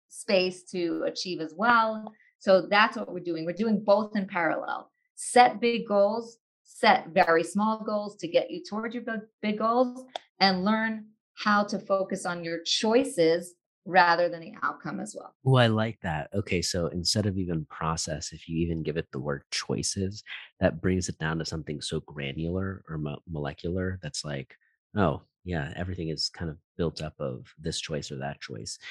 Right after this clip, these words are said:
Speaker 2: Or anything else on this that you would like to leave people with in terms of an actionable way that maybe we could, whether you have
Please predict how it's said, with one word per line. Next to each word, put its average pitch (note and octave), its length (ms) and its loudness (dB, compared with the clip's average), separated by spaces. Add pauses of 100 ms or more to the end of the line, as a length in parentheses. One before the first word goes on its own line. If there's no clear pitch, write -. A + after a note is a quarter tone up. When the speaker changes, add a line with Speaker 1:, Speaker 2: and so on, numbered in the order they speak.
(280)
Speaker 2:
Or G2+ 160 4
anything A2 300 2
else F#2+ 280 -4 (200)
on F#2+ 120 -2
this G2 220 -2
that E2+ 160 -4
you E2+ 140 -8
would E2+ 200 -4 (240)
like E2 200 -2
to E2+ 120 -4
leave D#2 260 -2
people F2+ 320 -2
with E2+ 220 -2
in D2+ 140 -6
terms D#2+ 280 -4
of D#2 60 -8
an D2+ 100 -8
actionable D#2+ 720 -4 (280)
way E2 260 2
that D#2 160 -6
maybe D#2 260 -8
we D#2+ 160 -8
could, D#2 320 -4 (260)
whether B2+ 220 6
you F#2+ 140 4
have D#2+ 340 -2